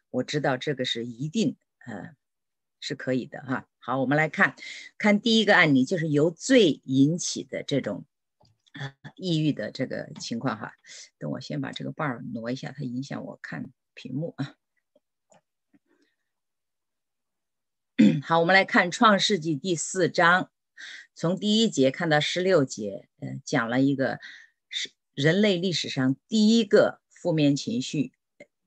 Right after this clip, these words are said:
呃，严重，负面情绪严重的故事哈。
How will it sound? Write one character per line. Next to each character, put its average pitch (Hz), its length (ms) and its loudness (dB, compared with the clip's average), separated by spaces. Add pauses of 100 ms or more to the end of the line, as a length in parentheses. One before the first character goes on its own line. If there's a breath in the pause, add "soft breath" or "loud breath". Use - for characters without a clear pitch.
呃， 127 520 -2 (400)
严 165 420 6
重， - 240 6
负 185 200 -4
面 151 160 2
情 156 200 0
绪 151 120 0
严 131 280 2
重 196 200 0
的 135 80 0
故 120 200 -6
事 - 200 -10
哈。 - 180 -14